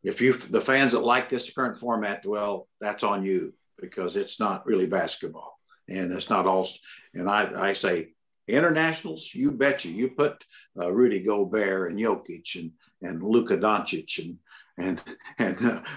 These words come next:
uh, Vucevic and some of these guys, you think they couldn't beat the U S A team? Embiid? Huh? Come on. Uh, Ben Simmons? Yeah.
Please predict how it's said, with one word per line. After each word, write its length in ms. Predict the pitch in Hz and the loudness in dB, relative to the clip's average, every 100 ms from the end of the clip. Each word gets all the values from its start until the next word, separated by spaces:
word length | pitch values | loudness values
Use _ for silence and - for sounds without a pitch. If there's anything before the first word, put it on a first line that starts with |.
| - | 0
uh, 100 | 87 | 4
Vucevic 680 | 131 123 - 98 92 92 98 | 6 6 6 4 4 2 0
and 120 | 85 | 2
some 160 | 131 | 4
of 60 | 120 | 6
these 200 | 120 107 | 4 4
guys, 280 | 113 107 101 | 2 0 0
you 80 | 147 | -2
think 240 | 160 143 | -2 0
they 160 | 160 151 | 0 0
couldn't 280 | 165 156 | -2 -2
beat 240 | 120 156 160 | 0 0 0
the 80 | 135 | -2
U 220 | 156 156 | 2 0
S 160 | 156 | 0
A 200 | 147 139 | -4 -6
team? 420 | - 165 175 226 233 _ _ _ 127 | -4 -2 -2 -4 -16 _ _ _ 2
Embiid? 640 | 156 156 160 180 214 208 _ _ _ | 4 8 8 6 0 -12 _ _ _
Huh? 260 | - 185 247 - 160 143 _ | -4 -4 -4 -10 _ -20 _
Come 140 | - 143 | -14 -8
on. 340 | 220 220 - - _ _ _ 107 | -6 -6 -6 -14 _ _ _ -10
Uh, 380 | 110 117 117 | -8 -6 -6
Ben 260 | 104 165 185 | 0 2 2
Simmons? 600 | - 180 233 262 - - _ _ | 2 2 2 0 -6 -16 _ _
Yeah. 340 | - 202 190 | -2 0 0